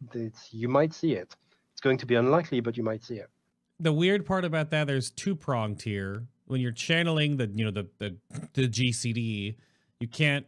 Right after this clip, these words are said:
Speaker 2: block, dodge, or parry when you're channeling a spell. So you might take a little more damage during that, which is whatever.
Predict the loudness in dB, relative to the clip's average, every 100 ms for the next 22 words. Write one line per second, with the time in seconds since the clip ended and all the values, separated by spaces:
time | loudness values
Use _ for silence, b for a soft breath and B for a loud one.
0 | _ -2 -2 0 0 0 0 0 0 -2
1 | -4 -2 0 0 -4 -6 -8 -8 -10 -12
2 | _ _ _ _ _ _ _ -6 -4 0
3 | -2 -2 -4 -2 -4 -4 -2 0 -2 -6
4 | -6 -6 -6 -8 _ _ -8 -8 -10 -14
5 | _ -20 -20 -8 -6 -6 -8 -10